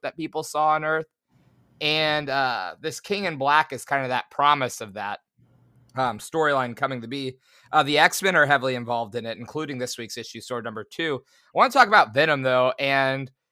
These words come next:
we're nineties kids. Who was Venom to you growing up? Uh, was he a big one for you, or, uh, just somebody that you loosely knew of?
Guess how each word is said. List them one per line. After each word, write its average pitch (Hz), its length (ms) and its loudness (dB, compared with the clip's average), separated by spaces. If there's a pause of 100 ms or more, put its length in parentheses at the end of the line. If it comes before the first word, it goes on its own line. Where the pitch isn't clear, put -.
(340)
we're 175 420 2
nineties 156 500 4
kids. 147 460 -4 (640)
Who 180 180 -2
was 233 200 2
Venom 170 300 4
to 143 60 -2
you 147 240 0
growing 127 460 2
up? 127 360 2
Uh, 131 300 6
was 131 120 -4
he 165 80 -2
a 147 60 -2
big 160 160 0
one 180 220 2
for 185 100 -8
you, 190 200 2
or, 147 180 6
uh, 120 120 2 (380)
just - 480 -4
somebody 139 500 -2
that 127 180 -2
you 117 400 -10 (100)
loosely 131 440 -6
knew 113 240 -4
of? 98 260 -6